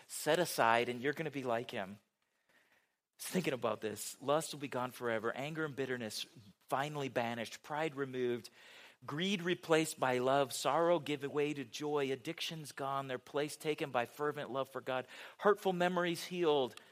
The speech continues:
The fires of worldly ambition replaced by holy zeal. Foul speech given way to praise. Habits extinguished. Violent tempers replaced with gentle spirits.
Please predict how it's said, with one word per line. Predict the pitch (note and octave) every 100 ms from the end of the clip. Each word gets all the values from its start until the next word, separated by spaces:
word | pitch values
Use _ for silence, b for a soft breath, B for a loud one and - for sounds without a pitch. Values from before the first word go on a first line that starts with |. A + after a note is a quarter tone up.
| B B B B _ _ _
The | E3
fires | - F3+ F#3+ F3+
of | E3+
worldly | D#3 F3 E3 D#3+
ambition | D3 D#3 E3
replaced | C#3+ C#3 D3+ D3 -
by | A#2
holy | C#3 C#3
zeal. | A#2 A#2+ B2 A#2+ A2 b b b b b _ _ _ _ _ _ _ _ _
Foul | C#3 C#3+ C#3+
speech | - D3 D3 C#3 - - - B B B B B _ _
given | - C3 B2+
way | B2 B2
to | A#2+
praise. | - A#2 A#2 A2+ A#2 - - - - -
Habits | B2 B2+ B2+ -
extinguished. | B2 - C3 A#2+ A#2 A#2+ A2+ - - _ _ _ _ _ _ _
Violent | B2 C#3 C#3+ -
tempers | C3+ B2+ C3 B2 -
replaced | A#2+ - A#2+ A#2+ B2
with | A#2+
gentle | B2 B2
spirits. | - - B2 A#2 A#2+ - -